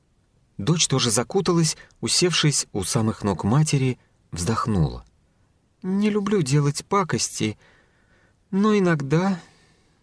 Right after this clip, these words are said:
выбора не остаётся». «Думаешь, удастся?» «Постараюсь». «Мехримах, ты единственная, с кем я могу говорить,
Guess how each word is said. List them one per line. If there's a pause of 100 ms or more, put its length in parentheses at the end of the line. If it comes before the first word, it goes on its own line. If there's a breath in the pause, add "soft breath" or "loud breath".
выбора
не
остаётся». (1200)
«Думаешь,
удастся?» (1040)
«Постараюсь». (1700)
«Мехримах, (800)
ты (200 soft breath)
единственная,
с
кем
я
могу
говорить,